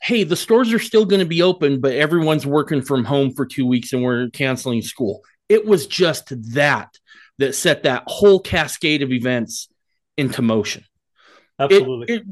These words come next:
Speaker 1: it revealed how fragile we really are as a society.
Speaker 2: Yeah, we're, we're totally dependent. And I, I have a friend who's very extremely wealthy, and he, um, he drove,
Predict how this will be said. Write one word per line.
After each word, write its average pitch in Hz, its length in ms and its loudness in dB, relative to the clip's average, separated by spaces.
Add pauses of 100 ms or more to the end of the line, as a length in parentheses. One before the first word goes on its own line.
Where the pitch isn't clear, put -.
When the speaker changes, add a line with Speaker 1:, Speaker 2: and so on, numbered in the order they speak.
Speaker 1:
it 226 140 0
revealed 185 500 2
how 165 240 0
fragile 151 640 0
we 120 160 -2
really 127 340 2
are 117 220 2
as 101 140 -8
a 101 40 -8
society. 101 640 -8 (420)
Speaker 2:
Yeah, 175 120 0
we're, 127 200 -4
we're 135 180 0
totally 151 360 -2
dependent. 120 480 -8
And 127 180 -10
I, 123 260 -6
I - 20 -4
have 139 180 0
a 135 60 -2
friend 135 340 -2
who's 127 140 -10
very 127 240 -6
extremely 117 460 -14
wealthy, 117 340 -6
and 107 100 -10
he, 123 240 -14 (100)
um, 113 340 -10 (440)
he 131 180 -8 (140)
drove, 139 360 2